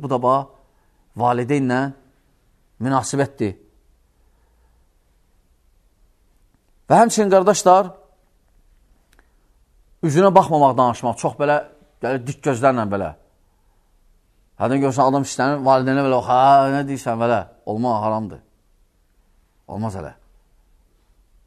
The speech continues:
Bax, o məsələ mühümdür. Bu, valideynin üzünə ağ olmaqdır. Və həmçinin, qardaşlar, e, valideynin üzünə almaqdan, məsələn,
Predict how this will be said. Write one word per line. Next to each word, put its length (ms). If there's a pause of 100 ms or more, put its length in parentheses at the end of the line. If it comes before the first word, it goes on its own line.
(680)
Bax, 140 (100)
o 40
məsələ 340
mühümdür. 380 (440)
Bu, 120
valideynin 380
üzünə 160
ağ 160
olmaqdır. 400 (1600)
Və 100
həmçinin, 300
qardaşlar, 540 (680)
e, 80 (680)
valideynin 480
üzünə 200
almaqdan, 680
məsələn, 400